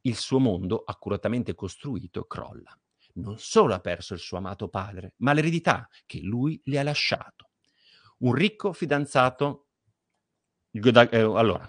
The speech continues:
un ricco fidanzato, governare le terre di famiglia e il castello, con nient'altro al mondo a sostenerla se non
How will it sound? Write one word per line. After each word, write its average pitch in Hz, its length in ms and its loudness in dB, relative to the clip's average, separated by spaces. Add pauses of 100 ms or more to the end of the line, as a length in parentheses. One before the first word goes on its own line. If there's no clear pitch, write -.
un 113 120 -4
ricco 175 300 0
fidanzato, 123 800 -2 (120)
governare 98 600 0
le 151 120 -2
terre 147 220 2
di 143 80 -6
famiglia 180 600 -4 (140)
e 98 220 -2
il 101 120 -6
castello, 76 720 -12 (640)
con 151 180 4
nient'altro 190 640 4 (160)
al 135 180 6
mondo 147 600 2
a 131 120 -2
sostenerla 98 680 -6
se 151 200 -2
non 107 260 0